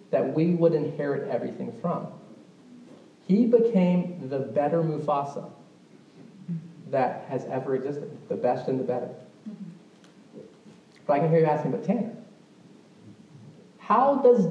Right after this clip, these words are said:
Jesus dying stop us from doing bad things? I mean, don't we do bad things all the time?" Well, let me tell you. When Jesus died,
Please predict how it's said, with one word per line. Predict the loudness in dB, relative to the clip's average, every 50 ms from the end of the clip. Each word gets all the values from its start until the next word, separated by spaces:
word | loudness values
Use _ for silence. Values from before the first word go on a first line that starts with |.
| -2 0 2
Jesus | 4 6 6 6 4 2 2
dying | 0 0 2 2 2 2 0 -2 -2 -4 -6 -8
stop | -10 -6 -2 2 2 4 4 4
us | 2 2 2 0
from | -2 -4 -2
doing | -2 -2 -2 0 0
bad | 0 0 0 -2 -4
things? | -6 -10 -8 -6
I | -4
mean, | -4 -4 -4 -4 -6 -8 -12 -14 -20 -20 -20 -20 -20 -4 0
don't | 2 4 4 2 0
we | -2 -2 -2
do | -2 -2 -2
bad | -2 -2 -4 -4 -4
things | -6 -6 -6
all | -4 -4 -4 -4
the | -6
time?" | -6 -8 -8 -8 -8 -10 -14 -20 -20 -20 -20 -20 -20 -20 -20 -20 -20 -20 -20 -20 -20 -20 -20 -20 -20 -20 -20 -20 _ -20 -20 -20 -20 -20 -20 -20 -20 -10 -6
Well, | -4 -4 -2 -4 -6 -10 -14 -18 -20 -20 -20 -20 -20 -20 -20 -20 -20 -20 -20 -20 -20 -20 -20 -20 -16 -10
let | -6 -6 -6
me | -4
tell | -4 -4 -4 -4
you. | -6 -8 -12 -16 -20 -20 -20 -20 _ -20 -14 -8 -6 -6 -6 -6 -10 -14 -14 -14 -14 -14 -10 -10 -10 -10 -10 -10 -12 -14 -16 -18 -20 -20 -20 -14 -6
When | -2 0 0 2 2
Jesus | 2 2 2 4 4 4 4 4 2 2
died, | 0 0 2 2 2 0 -2 -6